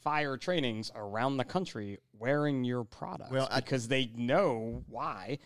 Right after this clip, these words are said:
Speaker 1: And the folks that they're teaching are looking at them going, "Why are you wearing those gloves?"
Speaker 2: And that's a hard decision to make.
Speaker 1: Right.
Speaker 2: Because we wanna vet who there's teaching. So that's why when we started, we started with Northeast Squad Concepts and Capital Fire Training. Solid brothers,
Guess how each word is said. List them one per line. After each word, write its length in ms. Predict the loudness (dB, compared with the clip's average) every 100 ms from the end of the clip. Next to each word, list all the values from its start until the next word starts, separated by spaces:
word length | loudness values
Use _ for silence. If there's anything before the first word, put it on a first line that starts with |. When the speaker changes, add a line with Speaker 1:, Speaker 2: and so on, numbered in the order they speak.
| -6
Speaker 1:
And 140 | 0 2
the 60 | 2
folks 300 | 2 2 2
that 220 | 0 2
they're 140 | -2
teaching 460 | -2 -4 0 0 2
are 100 | 0
looking 360 | 0 2 2
at 140 | 2 0
them 220 | -2 0
going, 380 | 2 2 0 -4 -12 _ _ _ _
"Why 140 | -8
are 80 | -6
you 140 | -6
wearing 280 | -6 -6 -4
those 180 | -6 -6
gloves?" 160 | -10
Speaker 2:
And 80 | -10
that's 240 | -8 -4 -2
a 80 | 0
hard 280 | 2 2
decision 480 | 2 -2 -2 -2 -2
to 80 | -2
make. 460 | -2 -4 -6 -12 -20 _ _ -14
Speaker 1:
Right. 160 | -8
Speaker 2:
Because 360 | -6 0 2 2
we 100 | 0
wanna 240 | 0 -2
vet 480 | -2 2 2 2 -2 _ _ _ -6
who 200 | -4 -2
there's 240 | -2 -4
teaching. 480 | -8 -10 -8 -10 -14 -16
So 160 | -6 0
that's 200 | 2 2
why 140 | 2
when 160 | 2 2
we 80 | -2
started, 340 | 0 0 0
we 80 | -2
started 260 | -2 -2
with 100 | -4 -6
Northeast 380 | -6 -6 -8
Squad 260 | -8 -8 -8
Concepts 520 | -10 -12 -8 -10 -10 -18 _ -12
and 80 |
Capital 300 | -6 -4 -4
Fire 260 | -6 -6 -6
Training. 360 | -8 -12 -12 -14
Solid 440 | -6 -2 0 -2
brothers, 460 | -2 -2 -2 -6 -12